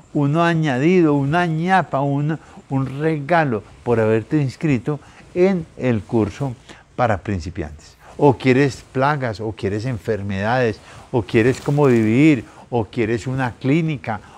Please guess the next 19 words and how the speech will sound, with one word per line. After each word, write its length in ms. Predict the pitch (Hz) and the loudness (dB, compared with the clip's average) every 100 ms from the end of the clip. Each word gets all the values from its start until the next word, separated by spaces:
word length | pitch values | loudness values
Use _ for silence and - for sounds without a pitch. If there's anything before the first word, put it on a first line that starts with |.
| - | -4
o 100 | 131 | -4
quieres, 440 | - 190 185 202 - | 2 4 4 2 -2
lo, 300 | 160 156 151 - | -4 -2 -4 -2
hay, 300 | 185 220 180 - - - - | 0 0 -2 -8 -18 -16 0
hay 180 | 170 190 | 4 4
más 380 | 214 233 214 | 4 4 4
de 260 | 185 226 208 - _ _ _ _ _ _ _ _ _ | 4 4 2 -6 _ _ _ _ _ _ _ _ _
doscientas 640 | 120 165 147 202 196 175 - | 0 0 2 0 0 -2 -8
clases. 540 | - 98 - - - - | -10 -16 -16 -20 -20 -10
Entonces, 640 | 156 139 196 185 226 226 - - - - _ | -8 -2 0 2 0 0 -6 -20 -20 -20 _
eh, 480 | 151 151 156 160 - - _ - | 0 4 6 4 0 -14 _ 0
tú 160 | 160 | 2
escoges 580 | 175 - 190 170 180 147 | 2 2 2 2 0 2
dos 420 | 175 160 160 - - - - - - _ - | 4 4 2 -6 -20 -20 -20 -20 -20 _ 2
por 240 | 135 120 | 4 4
el 160 | 110 101 - - | 2 -2 -10 0
precio 580 | 160 156 123 - 165 156 _ _ _ _ - | 4 4 4 0 -4 -6 _ _ _ _ -6
de 220 | 139 175 | 2 4
una, 360 | 165 151 151 | 4 2 -4